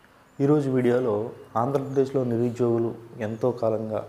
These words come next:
ఎంతో ఆశగా ఎదురు చూస్తున్నటువంటి డిఎస్సి నోటిఫికేషన్స్,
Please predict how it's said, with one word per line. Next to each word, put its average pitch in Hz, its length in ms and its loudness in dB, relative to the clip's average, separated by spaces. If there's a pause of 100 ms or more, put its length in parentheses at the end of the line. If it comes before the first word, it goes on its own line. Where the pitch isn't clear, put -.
ఎంతో 113 260 -2
ఆశగా 113 400 0
ఎదురు 113 240 0
చూస్తున్నటువంటి 101 880 -6 (680)
డిఎస్సి 135 600 0
నోటిఫికేషన్స్, 113 880 -2